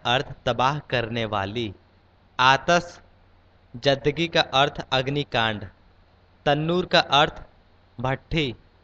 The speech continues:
अंगेज का अर्थ भूकंप मचा देने वाली।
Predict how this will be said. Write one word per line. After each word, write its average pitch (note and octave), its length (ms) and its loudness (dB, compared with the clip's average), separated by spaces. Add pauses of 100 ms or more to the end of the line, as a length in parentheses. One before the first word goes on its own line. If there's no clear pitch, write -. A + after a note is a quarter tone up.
(380)
अंगेज D3 500 2
का D#3 140 2 (100)
अर्थ D3 280 0 (380)
भूकंप C#3+ 640 0
मचा C#3+ 320 2
देने B2+ 300 0
वाली। C#3+ 400 2